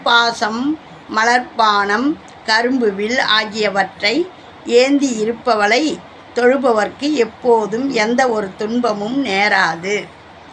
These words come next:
அப்படின்னு இந்த அபிராமி அந்தாதி கொடுத்து அதுல நூற்பயன்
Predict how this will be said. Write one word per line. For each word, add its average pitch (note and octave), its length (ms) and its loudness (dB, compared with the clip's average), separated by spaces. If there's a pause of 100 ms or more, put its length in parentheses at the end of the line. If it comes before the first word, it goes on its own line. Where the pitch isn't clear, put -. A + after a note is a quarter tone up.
அப்படின்னு F3+ 420 -6
இந்த A3 180 -2
அபிராமி F3+ 480 -2 (100)
அந்தாதி F3+ 500 -4 (840)
கொடுத்து A3 380 -6 (400)
அதுல G3+ 300 0 (100)
நூற்பயன் A#3 580 -4